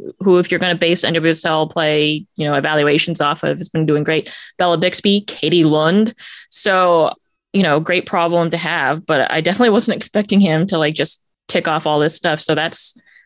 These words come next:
seven names already in the pool, including the three that he called up. That was interesting. Um, other than that,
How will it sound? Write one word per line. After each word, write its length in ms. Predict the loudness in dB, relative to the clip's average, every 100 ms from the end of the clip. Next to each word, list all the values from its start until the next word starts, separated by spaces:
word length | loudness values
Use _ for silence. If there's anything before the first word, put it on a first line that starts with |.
| _
seven 400 | -8 -4 0 0
names 320 | 0 0 0 0
already 540 | 0 0 2 2 2
in 240 | 0 0
the 100 | -2
pool, 280 | 0 0 2
including 340 | 2 0 0 -2
the 80 |
three 280 | -2 -2 0
that 140 | 0 -2
he 80 |
called 260 | -2 -2 0
up. 280 | 0 -2 -8 -20 -20 _ -6
That 180 | -2 0
was 160 | 0
interesting. 640 | 0 -2 -2 -2 0 0 -2 -4
Um, 580 | -2 0 2 0 -2 -6 -12 _ _ -16 -16 _ _ _
other 200 | 0 2
than 240 | 2 4 4
that, 460 | 2 0 0 0